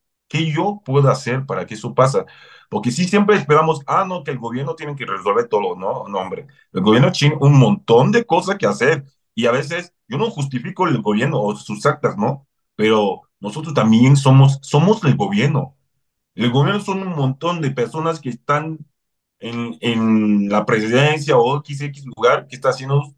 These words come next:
cosas de políticos, pero olvidamos un detalle. El gobierno es nosotros. Entonces, podemos, ¿qué podemos hacer nosotros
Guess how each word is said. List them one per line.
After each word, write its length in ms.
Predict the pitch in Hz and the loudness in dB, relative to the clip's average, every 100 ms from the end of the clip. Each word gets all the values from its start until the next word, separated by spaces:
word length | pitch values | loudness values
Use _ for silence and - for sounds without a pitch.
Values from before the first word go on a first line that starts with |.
| - | -10
cosas 340 | 131 139 127 | -8 -6 -8
de 120 | 120 - _ _ _ | -10 -18 _ _ _
políticos, 680 | 131 131 143 156 165 208 - _ _ _ _ - | -2 0 0 0 -2 -2 -4 _ _ _ _ -6
pero 380 | 113 113 110 - _ _ - - | -2 0 0 -4 _ _ -14 0
olvidamos 460 | 131 131 139 180 | 4 4 4 0
un 120 | 185 165 | -2 -2
detalle. 440 | 110 123 156 135 135 - _ _ _ _ _ _ _ _ _ | -2 -2 -2 -4 -12 -18 _ _ _ _ _ _ _ _ _
El 220 | - 113 110 | -4 -4 0
gobierno 540 | 120 117 143 175 165 | 0 0 -2 -2 -6
es 240 | 113 - 104 | -10 -12 -8
nosotros. 800 | 101 - 143 135 - - - _ _ _ _ _ | -6 -2 -2 -2 -6 -12 -20 _ _ _ _ _
Entonces, 440 | - - 117 - _ _ - | -12 -6 -6 -6 _ _ 0
podemos, 380 | 135 190 202 - | 2 4 2 0
¿qué 120 | 208 | -4
podemos 360 | 185 180 208 151 | 0 0 0 -2
hacer 360 | 139 165 165 | -4 -6 -4
nosotros 720 | 143 127 175 175 196 208 208 | -4 -4 -6 -8 -2 -4 -4